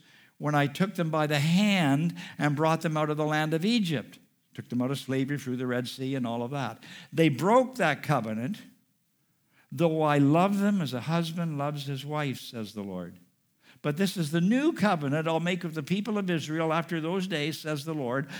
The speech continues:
"I will put my instruction deep within them, and I'll write them on their hearts,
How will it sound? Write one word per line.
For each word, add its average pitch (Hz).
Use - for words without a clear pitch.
"I 156
will 160
put 160
my 170
instruction 170
deep 160
within 185
them, 151
and 156
I'll 143
write 185
them 196
on 175
their 185
hearts, 185